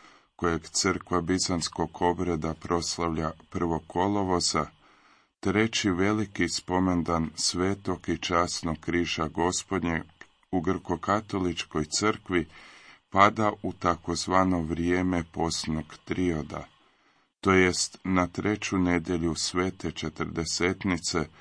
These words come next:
koju nazivamo i križu poklonstvenom nedjeljom. Križ se izlaže na klanjanje i čašćenje cijelog četvrtog tjedna Velikog posta.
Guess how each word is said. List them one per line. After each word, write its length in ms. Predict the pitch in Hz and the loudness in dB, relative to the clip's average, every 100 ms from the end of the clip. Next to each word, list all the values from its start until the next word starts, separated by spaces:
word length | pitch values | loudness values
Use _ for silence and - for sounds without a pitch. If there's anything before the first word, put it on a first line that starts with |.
| - - _ - | -20 -20 _ -2
koju 280 | 95 92 87 | 4 6 6
nazivamo 840 | 87 82 - 98 104 101 92 87 - | 4 2 2 2 4 2 4 2 0
i 140 | 82 85 | -2 -2
križu 480 | - 92 87 95 82 | 0 2 2 0 -2
poklonstvenom 1040 | - 80 - 85 82 - - 82 78 78 | -2 -4 0 0 2 -2 0 0 2 2
nedjeljom. 520 | 76 76 78 73 73 - _ _ _ _ _ _ _ _ _ _ - | 2 -2 -6 -10 -12 -16 _ _ _ _ _ _ _ _ _ _ 2
Križ 440 | 98 101 104 - | 6 8 8 4
se 320 | - 104 95 | 2 4 4
izlaže 580 | 92 - 98 - 95 87 - | 4 2 0 2 2 0 0
na 200 | 92 87 | 2 0
klanjanje 760 | - 95 92 90 85 82 80 | 4 4 6 4 2 2 0
i 40 | |
čašćenje 800 | 80 - 90 92 - 92 87 82 - - | -2 0 2 2 -4 -2 0 -2 -6 -6
cijelog 680 | - 98 98 101 95 - - | -2 2 2 2 -2 -4 -6
četvrtog 680 | 98 90 - 87 - 80 - | -2 -2 -2 -6 -4 -6 -4
tjedna 420 | - 85 82 80 | -2 0 0 0
Velikog 580 | 80 78 78 - 78 - - | 0 0 -2 -4 -8 -8 -4
posta. 540 | 76 73 - - | -2 -2 -6 -10